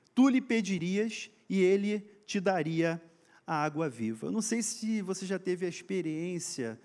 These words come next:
alguma vez na vida, de uma sede profunda. Né, a gente, recentemente, no Rio de Janeiro, vem enfrentando essa crise da água, né? O gosto tá ruim, mas pelo menos não faltou água, apesar da água de, de má qualidade que a gente tem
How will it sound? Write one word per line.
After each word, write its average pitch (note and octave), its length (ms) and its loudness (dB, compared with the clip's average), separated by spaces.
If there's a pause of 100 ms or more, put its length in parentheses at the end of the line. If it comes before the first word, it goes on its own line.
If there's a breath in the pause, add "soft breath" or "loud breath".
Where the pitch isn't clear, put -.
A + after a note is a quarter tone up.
(120 soft breath)
alguma D#3+ 380 -4
vez D3+ 220 -2
na C#3+ 120 -2
vida, D#3 260 -4
de D3+ 80 -6
uma E3 180 -4
sede D#3+ 380 -2
profunda. A#2 760 -6 (800 soft breath)
Né, B2+ 120 -6
a C3 60 -4
gente, C3+ 760 -4
recentemente, C#3 840 -4
no C3 60 -4
Rio C3+ 120 -4
de B2+ 60 -8
Janeiro, C3+ 240 -4
vem D3 120 -2
enfrentando C#3 540 -4
essa C3 200 -6
crise C3+ 340 -8
da B2 160 -4
água, D#3 400 -4 (400 loud breath)
né? C3+ 200 2
O D3 240 -2
gosto F#3 400 2
tá F3+ 160 2
ruim, F3+ 440 0 (440 loud breath)
mas F3 340 0 (220)
pelo E3+ 180 0
menos E3+ 240 0
não G3+ 60 0
faltou F#3+ 320 -2
água, A#2 420 -2 (400 soft breath)
apesar C3 300 0
da C3 120 2
água D3 300 2
de, C#3 220 -6 (240)
de C3+ 160 -8
má D3+ 180 0
qualidade C#3+ 580 0
que - 80 -12
a C#3+ 60 -6
gente C#3+ 220 -6
tem C#3+ 280 -2